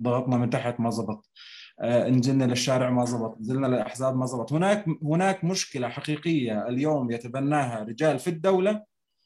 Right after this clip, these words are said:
يمنعون، آه، آه، التمثيل الحقيقي للشعب. أنا آسف، لا أريد أن أط-، أن أطيل أكثر، ولكن، آه، أتمنى فعلا على، آه، أبواب المائة الجديدة أن نبدأ بصفحة جديدة، صفحة حقيقية بالإصلاح،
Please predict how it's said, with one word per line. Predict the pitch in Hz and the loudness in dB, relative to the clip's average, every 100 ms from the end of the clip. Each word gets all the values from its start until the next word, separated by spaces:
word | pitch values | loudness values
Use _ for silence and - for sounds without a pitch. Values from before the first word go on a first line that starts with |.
| _ - | _ -2
يمنعون، | 151 165 165 160 175 175 175 - | 0 2 2 0 0 -2 -6 -8
آه، | 127 | -4
آه، | 127 - 127 120 120 | -4 -2 -2 -2 -4
التمثيل | 127 131 - 135 127 151 127 | -4 -4 -6 -6 -4 -2 -2
الحقيقي | 120 135 143 131 117 | -4 -4 -6 -6 -6
للشعب. | 110 107 151 147 | -6 0 0 2
أنا | 123 143 | 0 -2
آسف، | 139 120 | -2 -4
لا | 123 | -4
أريد | 127 135 120 | -2 -2 -4
أن | 113 | -6
أط-، | 123 - 120 | -8 -6 -4
أن | 110 | -2
أطيل | 123 107 139 135 | -2 0 0 0
أكثر، | 151 180 180 - - - - | 0 0 0 -2 -14 -10 0
ولكن، | 139 165 165 160 156 | 4 4 4 4 4
آه، | 127 113 | 2 2
أتمنى | 143 151 160 143 | 4 4 6 6
فعلا | - 135 131 120 | 4 2 2 2
على، | 127 | 2
آه، | 127 123 123 110 | 2 2 0 -2
أبواب | 123 131 143 123 | -2 0 0 -2
المائة | 123 143 123 113 117 | -2 -2 -4 -6 -4
الجديدة | 120 110 120 139 131 117 | -4 -4 -2 -2 -2 -4
أن | 123 | -2
نبدأ | 139 135 127 - | -2 -2 -6 -6
بصفحة | 120 147 - 120 | -6 -6 -4 -4
جديدة، | 113 117 139 127 131 113 101 | -2 2 2 4 4 2 -2
صفحة | - 143 - | -4 -4 -4
حقيقية | - 127 - - 139 127 | -8 -8 -8 -2 2 4
بالإصلاح، | 127 120 - 151 165 | 2 2 2 2 2